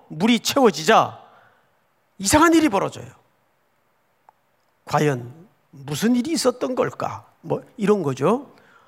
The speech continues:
모압의 모든 사람은 왕들이 올라와서 자기를 치려 한다음을 듣고 갑옷 입을 만한 자로부터 그 이상이 다 모여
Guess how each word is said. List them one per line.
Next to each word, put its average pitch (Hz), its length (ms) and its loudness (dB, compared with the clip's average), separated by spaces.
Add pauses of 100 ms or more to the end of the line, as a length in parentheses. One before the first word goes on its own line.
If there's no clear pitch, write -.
(320)
모압의 240 680 6
모든 240 720 2
사람은 208 680 2 (800)
왕들이 247 800 2
올라와서 202 1040 2 (320)
자기를 190 680 0
치려 240 340 0
한다음을 214 560 0
듣고 - 600 0 (400)
갑옷 240 580 2
입을 226 300 2
만한 196 380 0
자로부터 165 720 0 (300)
그 240 420 2
이상이 185 500 -2
다 190 280 2
모여 202 460 2